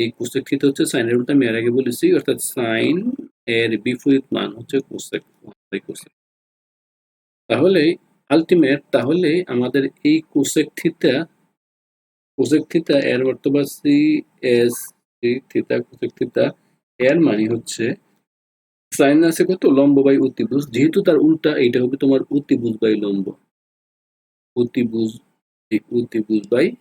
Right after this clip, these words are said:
লম্ব। আর বিষয়টা অবশ্যই মাথায় রাখতে হবে, কারণ আমাদের sine এর বিপরীত হচ্ছে cosec theta। তো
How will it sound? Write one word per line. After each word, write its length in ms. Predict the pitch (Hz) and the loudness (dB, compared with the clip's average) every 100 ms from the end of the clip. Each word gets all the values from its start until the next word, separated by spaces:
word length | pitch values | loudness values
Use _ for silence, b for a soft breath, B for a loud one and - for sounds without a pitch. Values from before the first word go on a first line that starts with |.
| - 104 | -16 -10
লম্ব। 240 | 101 92 87 - _ _ - | -6 -6 -6 -14 _ _ -12
আর 60 | 107 | -12
বিষয়টা 260 | 107 120 113 | -8 -4 -2
অবশ্যই 300 | 104 120 143 139 | -2 -4 0 0
মাথায় 200 | 135 131 | 0 -6
রাখতে 200 | 117 - | -6 -10
হবে, 180 | 131 131 180 - _ _ _ _ | -6 -2 -2 -4 _ _ _ _
কারণ 180 | 104 104 107 | -4 -2 -2
আমাদের 260 | 107 104 107 - | -4 -6 -6 -4
sine 220 | 127 113 | -2 0
এর 60 | 120 | 0
বিপরীত 300 | 127 123 131 123 | -2 -2 -2 -2
হচ্ছে 180 | 120 139 135 | -2 -4 -2
cosec 300 | 123 - 104 - | -4 -6 -8 -6
theta। 240 | - - _ _ _ _ _ | -8 -10 _ _ _ _ _
তো 60 | - | -8